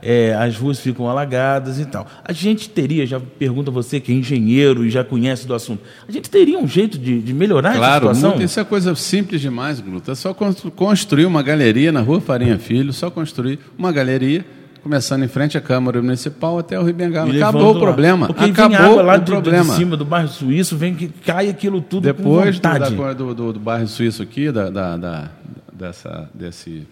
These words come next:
Speaker 2: da, do, da construção aqui desse, desse,
Speaker 1: Uhum.
Speaker 2: desse bairro, bairro Suíço aqui, agravou a situação. Mas a culpa não é do bairro Suíço, não.
Speaker 1: Não.
Speaker 2: Mas não tem culpa absolutamente
Speaker 1: Sim.
Speaker 2: nenhuma. O que que acontece, Guto? Eu,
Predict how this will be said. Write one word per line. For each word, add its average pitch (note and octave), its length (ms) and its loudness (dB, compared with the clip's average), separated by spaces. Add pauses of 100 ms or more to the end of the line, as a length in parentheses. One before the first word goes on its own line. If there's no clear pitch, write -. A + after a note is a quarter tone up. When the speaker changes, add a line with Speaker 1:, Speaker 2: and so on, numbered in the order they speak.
(1300)
Speaker 2:
da, E2+ 280 -12
do, E2+ 540 -8
da B2 140 -10
construção F3+ 440 -6
aqui C#3 180 -6
desse, G#2+ 260 -8
desse, F#2 360 -12 (480)
Speaker 1:
Uhum. G#2+ 320 -6
Speaker 2:
desse - 180 -8
bairro, F#2 580 -4 (240)
bairro G2 200 -6
Suíço G#2+ 280 -4
aqui, B2+ 300 -6
agravou D#3+ 380 -2
a D3+ 40 2
situação. C3+ 360 -6
Mas A2 160 -2
a A#2+ 40 0
culpa F3+ 260 -4
não A#3 100 -4
é C4 40 -6
do C4 60 -8
bairro D3 280 0
Suíço, G#2+ 340 -2
não. G#2+ 100 0
Speaker 1:
Não. G#2+ 200 -2
Speaker 2:
Mas F#2+ 180 -6
não G#2+ 80 -6
tem D3+ 100 -4
culpa F3 280 -4
absolutamente D3+ 560 0
Speaker 1:
Sim. F3 80 -6
Speaker 2:
nenhuma. E3 460 2 (380)
O - 60 -20
que F3 120 -6
que F3+ 80 -4
acontece, A#2 540 -6
Guto? G#2 380 -10 (500)
Eu, D#3 720 -4